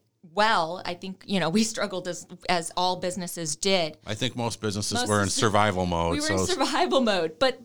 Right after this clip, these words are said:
Speaker 1: but I think what kind of helped us the most was that we have our eggs in a lot of baskets. We started off with our online. So,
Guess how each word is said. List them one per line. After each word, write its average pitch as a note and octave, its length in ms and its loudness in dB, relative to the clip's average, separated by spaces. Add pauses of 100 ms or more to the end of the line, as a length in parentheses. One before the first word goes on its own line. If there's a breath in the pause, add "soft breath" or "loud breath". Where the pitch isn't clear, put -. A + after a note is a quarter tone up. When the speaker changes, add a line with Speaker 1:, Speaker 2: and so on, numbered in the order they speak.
Speaker 1:
but B3 360 0
I B3 80 0
think D4 340 -8
what D4+ 240 -2
kind A#3+ 320 -6
of A#3+ 100 -6
helped A3 480 -6
us E3+ 240 -2
the F#3+ 120 -8
most F#3+ 440 0
was G3+ 180 -6
that F3+ 200 0
we G3+ 140 -8
have G3+ 160 -4
our F#3 120 -4
eggs F3+ 240 -4
in F3+ 80 -10
a E3 80 -6
lot E3 160 -4
of D#3+ 60 -8
baskets. - 680 -10
We C4 120 -6
started D4+ 360 -4
off A#3 180 -2
with A#3+ 140 -4
our G#3+ 120 -2
online. G3+ 640 -6
So, G3 520 0